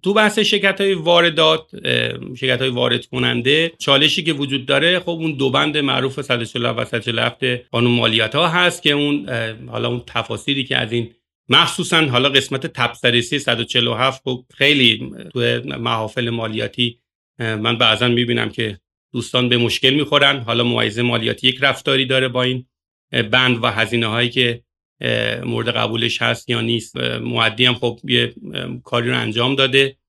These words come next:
یه دفاتری رو تنظیم کرده، هزینه‌هایی رو انجام داده و به هر حال یه مورد چالش، اه، داریم. خب، من یه پرونده‌ای دارم رو همین قضیهٔ تبصرهٔ صد و چهل و هفت.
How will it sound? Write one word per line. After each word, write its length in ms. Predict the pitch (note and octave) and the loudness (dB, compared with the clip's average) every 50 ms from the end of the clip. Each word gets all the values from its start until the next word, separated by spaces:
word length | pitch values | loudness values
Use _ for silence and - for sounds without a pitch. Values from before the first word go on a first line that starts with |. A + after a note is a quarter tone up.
| _ _ _ - | _ _ _ -10
یه 60 | B2+ | -2
دفاتری 400 | A2 A#2 G#2+ - A#2 G#2 - B2 | 0 0 0 0 -2 0 0 0
رو 80 | B2 B2+ | 0 0
تنظیم 440 | B2+ A#2 G#2+ A2 G#2+ G2 B2+ C#3 C#3+ | 0 -2 -2 -2 -2 -2 -2 -2 0
کرده، 340 | C3+ C3+ C3+ B2+ C3 B2 | 2 0 2 2 0 0
هزینه‌هایی 460 | A2 G#2+ A2 G#2 A2+ A2 A2+ A2+ A#2+ A#2 | 0 -2 -2 -2 -2 -2 0 0 0 0
رو 80 | A2+ | 0
انجام 340 | G#2+ G#2+ G#2+ G#2+ B2+ C#3+ E3+ | -2 -4 -4 -2 -2 -2 0
داده 200 | E3+ E3+ E3 E3 | -2 -2 -2 -2
و 120 | D#3 D3+ | -4 -2
به 80 | C3+ C#3 | 0 0
هر 180 | B2 A#2 A2+ A#2 | 0 0 0 -2
حال 220 | B2 C#3 C#3+ C#3 | -2 -2 -2 0
یه 160 | C#3 C#3 C3+ | 0 0 0
مورد 540 | C3 C3+ A#2+ A#2 A#2+ A#2 B2+ C3+ C#3 C#3 C3+ _ _ _ _ _ _ _ _ | 0 0 -2 -2 -2 -2 -2 -2 -2 -2 -6 _ _ _ _ _ _ _ _
چالش، 560 | - - A#2 A2 A2+ B2 C3 A#2 - - - - - | -2 2 2 4 4 4 2 2 0 -4 -6 -10 -6
اه، 220 | C#3 A#2+ A2+ G#2+ | -4 -2 -2 -4
داریم. 360 | G#2+ A2 B2+ C#3 C3+ A#2 G#2 | -4 2 4 4 4 4 2
خب، 120 | - - C#3+ | -2 -2 0
من 180 | D3 D#3 D#3 | 2 2 2
یه 60 | D#3 D3 | 2 2
پرونده‌ای 640 | D3+ C#3+ C#3 C3+ C3 C3 C3 B2+ C#3+ D3+ D3+ C#3+ D#3 - - C3+ B2 | 2 2 2 4 4 2 2 4 4 4 4 2 -4 -10 -12 0 4
دارم 360 | D3 D#3 D#3 C3+ A2+ G#2 G2+ | 4 6 6 4 2 0 -2
رو 140 | G2+ A#2+ A#2+ | -4 -4 -2
همین 240 | A2+ B2+ C3 C3+ A#2+ | -2 -2 -2 0 0
قضیهٔ 280 | A#2 A#2 A2 B2+ C3 | 0 0 0 -2 -4
تبصرهٔ 440 | B2+ B2+ - A#2+ B2 - - B2 B2 | -2 -2 -2 -2 -2 0 0 0 0
صد 200 | A#2 - A#2 A2 | 2 -2 -2 -2
و 40 | A#2 | -4
چهل 220 | - - A#2+ A2+ | -2 -2 -2 -2
و 80 | A#2 G#2+ | -2 -2
هفت. 420 | G#2 A#2 C3 D3 E3 D#3+ - _ | 0 0 2 2 0 -2 -8 _